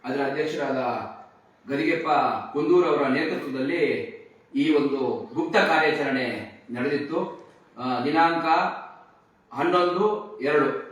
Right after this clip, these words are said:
ಎರಡ್ ಸಾವಿರದ ಇಪ್ಪತ್ತಾರರಂದು, ಆ, ಗುರುರಾಯಪಟ್ಟಣದ ಸಾರ್ವಜನಿಕರು, ಆ, ನಮ್ಮ ತಂಡದ ಬಳಿ ಬಂದು, ಈ ತರ ದುಡ್ಡು ತಗೊಳ್ತಾ ಇದ್ದಾರೆ, ಎರಡೆರಡು ಸಾವಿರ ರೂಪಾಯಿ ಹಕ್ಕುಪತ್ರ ವಿತರಣೆಗೆ ತಗೊಳ್ತಾ ಇದ್ದಾರೆ.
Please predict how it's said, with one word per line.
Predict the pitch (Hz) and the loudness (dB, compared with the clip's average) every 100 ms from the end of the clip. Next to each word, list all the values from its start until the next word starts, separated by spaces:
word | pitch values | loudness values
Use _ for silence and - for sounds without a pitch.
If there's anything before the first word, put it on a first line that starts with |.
| - 135 | -10 -4
ಎರಡ್ | 147 | -2
ಸಾವಿರದ | 151 147 160 147 | 0 0 2 0
ಇಪ್ಪತ್ತಾರರಂದು, | 143 127 131 117 107 120 - - - - _ _ _ _ _ _ | 0 0 -2 -2 -4 -6 -8 -10 -20 -20 _ _ _ _ _ _
ಆ, | 151 156 156 151 156 - - 151 | 0 2 2 0 -2 -6 -10 2
ಗುರುರಾಯಪಟ್ಟಣದ | 214 240 233 196 190 185 196 208 185 - 165 165 - - | 8 10 10 4 0 0 4 4 6 4 0 -4 -12 -4
ಸಾರ್ವಜನಿಕರು, | 165 190 175 160 175 196 - 147 - - - | 0 2 0 -2 -2 0 0 0 -4 -10 -12
ಆ, | 131 | -8
ನಮ್ಮ | 151 160 | -4 -4
ತಂಡದ | 156 165 180 170 | -2 -2 -2 0
ಬಳಿ | 156 147 | 0 0
ಬಂದು, | 139 185 - | -2 -2 -2
ಈ | 147 | -2
ತರ | 147 | -2
ದುಡ್ಡು | 156 - - 151 160 | 0 2 0 -2 -2
ತಗೊಳ್ತಾ | 165 - 143 | -2 -2 -4
ಇದ್ದಾರೆ, | 127 127 131 | -4 -4 -4
ಎರಡೆರಡು | 131 156 151 | -4 -4 -4
ಸಾವಿರ | 139 131 | -4 -6
ರೂಪಾಯಿ | 123 151 175 - - - - | -6 -4 -4 -6 -12 -20 -6
ಹಕ್ಕುಪತ್ರ | 147 196 185 165 147 | -4 -2 -2 0 0
ವಿತರಣೆಗೆ | 127 127 127 117 127 131 - 139 | -2 -2 -4 -4 -2 -2 -4 -4
ತಗೊಳ್ತಾ | 143 139 - | -2 -2 -2
ಇದ್ದಾರೆ. | 113 113 110 - - | -4 -6 -8 -10 -18